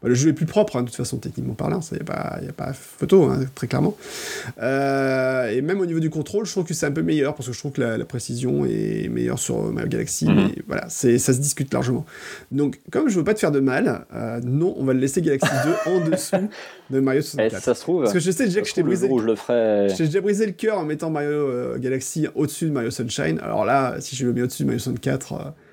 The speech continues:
Speaker 1: ça, ça peut être possible, que le, le podcast va s'arrêter, ça, cet épisode, et puis voilà.
Speaker 2: Ouais, mais je te dis, Mar-, les, la Mario Galaxy, c'est pas, c'est, c'est un cas vraiment très à part dans, dans ma vie de joueur. C'est-à-dire que c'est des jeux dont je,
Speaker 1: Ouais,
Speaker 2: dont,
Speaker 1: je sais.
Speaker 2: dont, dont j'ai entièrement conscience de la qualité exceptionnelle,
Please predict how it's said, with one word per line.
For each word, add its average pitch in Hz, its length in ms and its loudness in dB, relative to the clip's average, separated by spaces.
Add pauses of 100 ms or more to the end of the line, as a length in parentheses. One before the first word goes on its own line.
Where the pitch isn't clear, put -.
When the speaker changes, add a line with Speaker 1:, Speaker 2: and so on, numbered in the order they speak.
(220)
Speaker 1:
ça, 107 60 -4
ça 123 140 -4
peut 120 100 -4
être 117 100 0
possible, 120 380 -2
que - 120 -8
le, - 100 -2
le - 180 -4
podcast 135 320 2
va 123 60 2
s'arrêter, 131 320 2
ça, 113 240 -2
cet - 180 -8
épisode, 135 320 0
et - 60 -4
puis - 100 -12
voilà. 135 220 -4 (960)
Speaker 2:
Ouais, 202 140 2
mais 127 140 2
je - 80 -6
te - 60 -6
dis, 190 140 0
Mar-, 123 260 2
les, 117 100 2
la 123 200 0
Mario 139 180 0
Galaxy, 131 300 -2
c'est - 140 0
pas, 135 200 0
c'est, - 220 -12
c'est - 160 -6
un 117 80 0
cas 135 160 2
vraiment 117 240 2
très 107 240 0
à 107 80 6
part 127 160 4
dans, 98 240 2
dans 95 80 4
ma 95 100 2
vie 104 80 -2
de 131 60 -6
joueur. 196 140 2
C'est-à-dire - 180 -4
que - 40 -20
c'est 101 60 -10
des 92 80 -4
jeux 127 80 0
dont 107 100 0
je, 87 120 -2
Speaker 1:
Ouais, - 240 0
Speaker 2:
dont, 85 60 -2
Speaker 1:
je - 40 -6
sais. 87 80 -4
Speaker 2:
dont, 82 220 -8 (680)
dont 208 100 4
j'ai 196 200 2
entièrement 151 460 2
conscience 135 360 0
de 110 80 2
la 101 100 2
qualité 98 360 0
exceptionnelle, 107 640 0